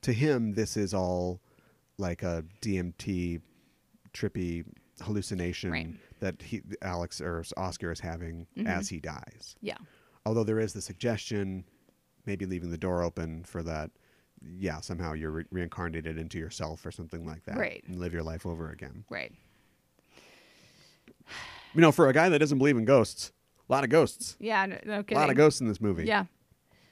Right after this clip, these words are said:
Speaker 1: You have an idea. You have twelve and a half million dollars,
Speaker 2: Mm-hmm.
Speaker 1: or euros, I should say. Um, you're your own editor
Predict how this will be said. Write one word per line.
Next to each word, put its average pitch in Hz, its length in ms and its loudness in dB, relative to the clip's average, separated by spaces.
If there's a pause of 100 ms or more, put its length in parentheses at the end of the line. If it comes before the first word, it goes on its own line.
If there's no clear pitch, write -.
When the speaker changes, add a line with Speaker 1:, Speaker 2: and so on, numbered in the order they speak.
(200)
Speaker 1:
You 139 100 8
have 143 140 8
an 165 80 6
idea. 123 420 6 (600)
You 131 140 6
have 113 580 4 (600)
twelve 147 200 4
and 147 80 6
a 147 40 6
half 135 100 2
million 135 240 4
dollars, 101 520 2
Speaker 2:
Mm-hmm. 220 260 -2
Speaker 1:
or 151 60 4
euros, 95 460 2
I 85 40 -2
should 92 160 -12
say. 90 300 -4 (840)
Um, 98 480 -4 (1200)
you're 117 180 4
your 117 200 4
own 117 180 2
editor 107 480 0